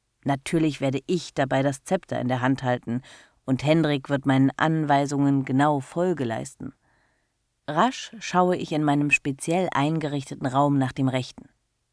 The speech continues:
Alles in Ordnung. Der schwarze gynäkologische Stuhl glänzt, die verschiedensten Dildos im schwarz lackierten Regal sind desinfiziert, Gleitgel und Massageöl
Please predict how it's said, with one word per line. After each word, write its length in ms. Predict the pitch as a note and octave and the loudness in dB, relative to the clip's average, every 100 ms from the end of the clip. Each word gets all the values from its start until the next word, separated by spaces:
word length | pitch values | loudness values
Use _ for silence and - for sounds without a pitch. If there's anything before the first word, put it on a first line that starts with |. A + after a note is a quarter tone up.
| _ _ _ - | _ _ _ 4
Alles 320 | G3+ F#3+ E3+ | 4 4 -2
in 160 | - C3+ | -4 -4
Ordnung. 440 | B2+ B2+ A#2 - _ _ _ _ _ - | -4 -4 -6 -8 _ _ _ _ _ -6
Der 140 | D3 | -6
schwarze 520 | - E3+ G#3 - G#3 | -2 -2 -2 -4 -6
gynäkologische 800 | D#3+ D3 C#3 D#3+ D3+ D#3 C#3+ C3+ | -2 0 0 0 -2 0 -4 -4
Stuhl 420 | C#3 - E3+ E3 C3+ | -8 -4 0 0 0
glänzt, 500 | D#3+ A3 B3+ - - _ _ _ - | 0 0 0 -8 -20 _ _ _ -6
die 80 | C#3+ | -2
verschiedensten 800 | C#3+ C3+ F#3+ F3+ D3+ C3+ D#3 | -2 -2 -2 0 0 0 -2
Dildos 520 | C#3 D#3+ F3 D#3+ D#3+ - | 0 0 0 0 -4 -6
im 180 | C#3 | -6
schwarz 440 | B2 - C#3 D3 - | -6 0 0 0 -2
lackierten 460 | C3 C3 D#3 - | -6 -4 -10 -8
Regal 500 | - C3+ C#3+ D3 D3 C#3 - - - | -6 -4 -2 0 -2 -4 -14 -20 -10
sind 360 | - D3+ C#3 | -2 -2 0
desinfiziert, 800 | C#3 - C3+ C3+ - G#3+ G#3+ - _ _ - _ _ - | -2 -4 -6 -6 -4 -4 -4 -8 _ _ -20 _ _ 0
Gleitgel 580 | D#3+ G3 - - G3+ F#3+ | 4 4 2 -2 -2 0
und 160 | D3+ | -2
Massageöl 880 | C3+ C3+ D#3+ D#3+ D#3 E3 D#3 D3 C#3 | -2 -2 2 2 2 -2 -2 -2 -4